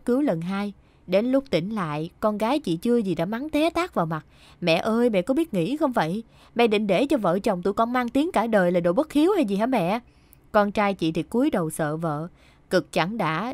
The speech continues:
chị mình đành đặt vấn đề số tiền năm xưa cho vợ chồng con trai vay để vào viện dưỡng lão.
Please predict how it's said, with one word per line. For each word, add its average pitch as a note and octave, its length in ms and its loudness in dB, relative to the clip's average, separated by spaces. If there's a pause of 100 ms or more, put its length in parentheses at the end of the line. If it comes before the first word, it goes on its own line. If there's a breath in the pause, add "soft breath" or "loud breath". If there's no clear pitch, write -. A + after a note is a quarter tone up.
chị E3+ 160 0
mình F3 220 -2
đành E3 200 -2
đặt D#3+ 220 -6
vấn B3+ 180 -2
đề F3+ 180 0
số A#3 240 -4
tiền E3 200 -2
năm G3 160 -6
xưa G#3 260 -2
cho G3 140 -4
vợ E3 220 -4
chồng E3 220 -4
con F#3+ 200 -6
trai G3 300 -4
vay G3+ 300 -4 (320 loud breath)
để F3 200 0
vào F3+ 240 0
viện D#3 200 -2
dưỡng E3 180 -4
lão. G3+ 360 -6